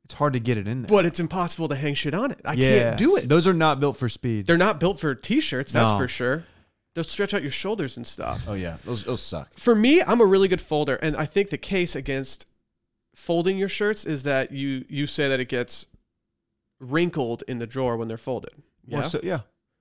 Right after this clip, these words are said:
Speaker 2: I don't have that issue, and I think it's because I'm a top-tier folder.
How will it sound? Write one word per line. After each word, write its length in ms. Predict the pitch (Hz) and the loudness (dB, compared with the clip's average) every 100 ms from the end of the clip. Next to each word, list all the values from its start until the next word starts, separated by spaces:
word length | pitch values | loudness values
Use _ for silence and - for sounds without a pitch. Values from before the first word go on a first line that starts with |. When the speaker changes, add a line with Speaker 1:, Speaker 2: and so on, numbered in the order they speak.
| _ _ _ _ - | _ _ _ _ 0
Speaker 2:
I 100 | 175 | 4
don't 120 | 226 | 4
have 140 | 220 196 | 2 2
that 120 | 165 | 2
issue, 400 | 117 156 - 202 | 2 0 2 2
and 80 | 147 | 2
I 40 | |
think 180 | 131 156 | 0 -2
it's 80 | 147 | -2
because 240 | 147 147 | -4 -2
I'm 160 | 135 127 | -2 -2
a 160 | 120 107 | -4 -4
top-tier 460 | - 123 - 113 | -4 -4 -4 -8
folder. 500 | - 135 113 - - | -6 -6 -6 -8 -18